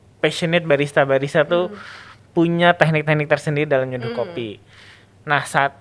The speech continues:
Speaker 1: itu aku di sebagai pelaku industri juga lebih meng-highlight, eh, intinya biasanya kita bikin kopi tuh pengen ngasih impact.
Speaker 2: Hmm.
Speaker 1: Impact-nya biasanya ke
Speaker 2: Hmm.
Speaker 1: petani
Speaker 2: Hmm.
Speaker 1: pada masanya
Speaker 2: Iya,
Speaker 1: gitu.
Speaker 2: betul.
Speaker 1: Yang di-highlight. Nah,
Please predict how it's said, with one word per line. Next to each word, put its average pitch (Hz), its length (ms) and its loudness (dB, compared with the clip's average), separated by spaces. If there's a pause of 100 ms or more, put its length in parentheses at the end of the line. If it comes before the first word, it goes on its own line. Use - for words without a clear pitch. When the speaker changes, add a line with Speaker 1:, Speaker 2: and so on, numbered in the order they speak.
Speaker 1:
itu 202 560 4
aku 185 320 0
di 147 400 0
sebagai 139 720 0 (320)
pelaku 143 320 0
industri 139 320 -4
juga 143 480 4 (400)
lebih 139 240 2
meng-highlight, 139 640 2 (800)
eh, 151 320 2 (400)
intinya 208 320 0
biasanya 208 240 2
kita 226 160 0
bikin 170 240 -2
kopi 175 240 2
tuh 214 80 -6
pengen 151 240 0
ngasih 143 160 -6
impact. 135 480 -2 (160)
Speaker 2:
Hmm. 196 160 -2
Speaker 1:
Impact-nya 143 320 0
biasanya 170 320 0
ke - 80 -2
Speaker 2:
Hmm. - 80 -4
Speaker 1:
petani 139 340 -2 (460)
Speaker 2:
Hmm. 226 160 -12
Speaker 1:
pada 127 160 -2
masanya 120 480 -6
Speaker 2:
Iya, 185 80 -6
Speaker 1:
gitu. - 120 -14 (120)
Speaker 2:
betul. 156 720 -12
Speaker 1:
Yang 127 160 -2
di-highlight. 120 480 -6
Nah, 131 200 -6